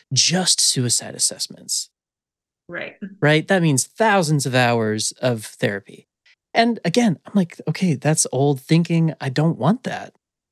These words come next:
Speaker 1: I
Speaker 2: Mm-hmm.
Speaker 1: don't want that. I don't want that competition. I, I don't want to compare myself and go and feel like I'm better than." And
Speaker 2: Mm-hmm.
Speaker 1: even,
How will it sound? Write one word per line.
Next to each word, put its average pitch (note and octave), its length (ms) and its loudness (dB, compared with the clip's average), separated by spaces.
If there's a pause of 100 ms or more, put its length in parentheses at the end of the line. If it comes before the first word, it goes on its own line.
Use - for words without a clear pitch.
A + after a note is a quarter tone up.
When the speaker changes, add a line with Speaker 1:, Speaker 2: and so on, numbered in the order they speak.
(560)
Speaker 1:
I G3+ 40 -6
Speaker 2:
Mm-hmm. G3+ 280 -2
Speaker 1:
don't G#3 240 2
want A3+ 240 0
that. A2 100 -2
I A#2 100 0
don't F3+ 140 2
want G#3 160 -2
that D3 160 0
competition. - 840 -12
I, C#3 280 -2
I D3 40 2
don't D#3+ 240 2
want E3 200 -2
to D#3 100 0
compare D3 480 0
myself A2 800 -2 (500)
and C3 160 2
go B2+ 240 2
and B2+ 240 0
feel C3 880 0 (320)
like A#2+ 400 -4 (480)
I'm A#2+ 180 -2
better B2 360 -2
than." G2 420 -18 (920)
And G3 220 0
Speaker 2:
Mm-hmm. - 100 -4
Speaker 1:
even, G3 400 2